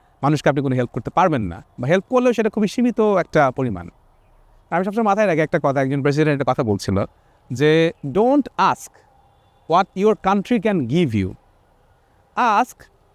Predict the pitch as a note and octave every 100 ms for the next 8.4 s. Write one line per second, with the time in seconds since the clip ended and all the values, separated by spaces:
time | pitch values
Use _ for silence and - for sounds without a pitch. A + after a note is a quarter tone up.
0 | _ _ E3 F3 - A#3 B3+ C4+ A3 F3
1 | F3 E3+ D3+ B2+ - F#2 - _ _ _
2 | _ _ _ _ _ - G3 A#3+ B3+ -
3 | G#3+ A3+ G#3 G3+ F#3+ E3+ D#3+ E3 D#3 -
4 | E3 D#3+ - _ _ _ C#3+ C3+ C3 -
5 | _ _ _ D3 C#3+ C#3 C3 D#3 C3+ C3
6 | A#2+ D3+ E3 E3 E3 E3 D3+ D3 D#3 D#3+
7 | E3+ D#3+ D#3+ D#3 D3+ D3+ C#3+ D3+ D3 D3
8 | - C3+ B2